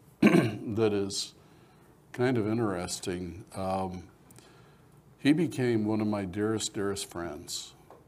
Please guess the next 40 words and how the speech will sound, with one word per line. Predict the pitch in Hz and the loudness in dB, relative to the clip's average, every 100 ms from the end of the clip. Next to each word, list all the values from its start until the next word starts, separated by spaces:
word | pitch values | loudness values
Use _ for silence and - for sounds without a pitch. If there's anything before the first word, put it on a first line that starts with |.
| - | -18
And | - 85 85 78 - - - - - - - - - - - - - - | -12 -8 -8 -10 -16 -20 -20 -20 -20 -20 -20 -20 -20 -20 -20 -18 -20 -14
like | - 104 | -8 -6
I | |
say, | - - 104 95 | -4 -2 0 0
he | 95 | -2
lived | 87 101 113 | -2 -2 0
in | 120 | 0
London. | 117 85 82 85 85 90 | 0 0 -4 -8 -10 -6
He | 104 | -2
was | 98 90 | -2 -2
the | 92 | -6
chairman | - 110 117 110 92 | -2 2 2 2 -2
of, | 85 85 - - | -4 -8 -12 -18
of | - 92 80 - - | -10 -10 -10 -16 -10
what | 104 95 | -8 -6
they | 95 | -8
call | - 90 | -6 -6
the | 85 | -6
Watt | 80 80 101 - - | -6 0 2 0 -6
Committee. | - 80 71 - - - - - - - - | -12 -12 -12 -14 -20 -20 -20 -20 -20 -20 -20
And | - | -12
the | 90 | -6
Watt | 87 123 143 | 4 6 6
Committee | - 107 101 95 95 | 0 -2 0 0 -2
is | - 90 - | -4 -6 -8
the | |
British | 80 104 107 98 - | -2 0 0 -2 -4
version | 95 95 98 95 98 90 | -2 2 2 0 -4 -6
of | 87 87 80 | -4 -6 -6
the | 90 | -8
Department | 80 85 87 80 85 | -8 -2 -2 -2 -8
of | 90 | -8
Energy. | 156 - - - - - - - - - - - - | -6 -6 -10 -16 -20 -20 -20 -20 -20 -20 -20 -20 -8
He | 113 | -4
was | 107 | -2
a | 98 | -2
very, | 98 104 104 | 0 2 2
very | 104 95 | 0 -4
powerful | - 107 98 87 98 | -4 -2 -2 -2 -6
guy. | 90 92 78 | 0 0 0